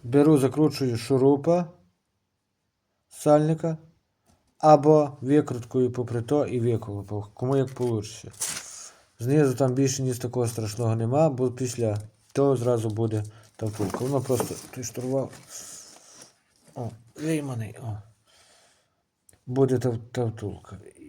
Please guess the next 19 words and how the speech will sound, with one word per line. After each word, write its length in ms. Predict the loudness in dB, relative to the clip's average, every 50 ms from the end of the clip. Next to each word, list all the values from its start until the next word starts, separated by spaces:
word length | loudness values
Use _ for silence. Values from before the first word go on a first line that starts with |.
| -16 -8 -4
Е, 520 | -2 0 0 0 2 2 2 0 0 -2
шурупа 500 | -2 -2 0 2 2 2 2 2 0 0 0 -4 -10 -12 -12 -12 -6
там 200 | -4 -4 -2 -2
сантиметра 680 | -4 -6 -6 -6 -4 -2 0 0 0 0 -2 -4 -4 -4
пів 300 | -2 -2 0 0 0 0
закрутили, 680 | -2 -4 -4 -4 -6 -4 0 2 4 4 4 4 0 -2 -8 -14 _ _ _ _ _ _ _ _ _ _ _ -20 -12 -4
навскіз 540 | -4 -2 -2 -4 -4 0 2 2 2 2
десь 260 | 0 -4 -4 -4 -4 -4
так, 220 | -4 -4 -4 -4 -6 -12 -14 -10
чи 120 | -10 -10
шурупа, 520 | -8 -4 -4 0 0 0 0 0 -4 -8
чи 160 | -6 -6 -4 -2
викруткою, 640 | 0 0 0 -2 -6 -12 -10 -6 -4 -4 -4 -4
підважили, 600 | -4 -6 -6 -2 0 2 2 2 2 0 -2 -4
підважили. 640 | -4 -6 -4 0 2 4 4 4 2 0 -4 -4 -6 -8 -14 -20 -20 -20 -20 -20 -20 -20 -20 -20 _ _ _ _ _
Тоді 240 | -8 -2 0 0 2
берете 360 | 2 2 2 2 0 0 -2
другого 260 | -2 -2 -2 -2 -2
сальника 640 | -2 -2 0 0 0 0 -2 -4 -6 -6 -8 -8